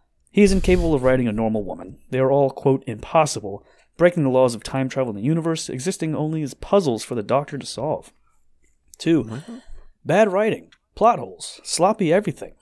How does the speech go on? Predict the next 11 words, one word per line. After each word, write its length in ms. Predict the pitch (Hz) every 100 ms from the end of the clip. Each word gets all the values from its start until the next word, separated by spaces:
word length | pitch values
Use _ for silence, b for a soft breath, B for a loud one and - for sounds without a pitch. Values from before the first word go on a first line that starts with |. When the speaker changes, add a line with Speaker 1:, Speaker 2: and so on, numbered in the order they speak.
| _ -
Speaker 1:
Everything 320 | 160 180 180
is 100 | 156
hand-waved 560 | - 156 165 143 156 135
away 260 | 123 135
with 160 | 139 113
a 80 | 98
timey-wimey 800 | - 151 160 151 143 147 151 110
and 80 |
a 40 | 110
wibbly-wobbly." 960 | 104 127 160 127 120 127 151 - - - _ 120
Ugh. 220 | 117 -